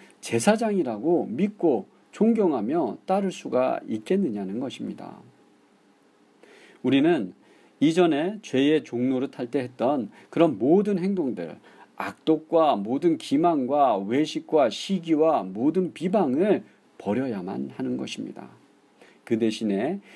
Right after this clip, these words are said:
갓난 아기들 같이 아주 순수하고 신령하게 하나님의 말씀을 사모해야만 합니다. 우리는 말씀에 순종하는 삶을 통해서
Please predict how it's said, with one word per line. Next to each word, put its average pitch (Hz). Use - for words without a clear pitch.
갓난 175
아기들 185
같이 165
아주 165
순수하고 190
신령하게 139
하나님의 208
말씀을 156
사모해야만 180
합니다. 98
우리는 180
말씀에 170
순종하는 175
삶을 202
통해서 135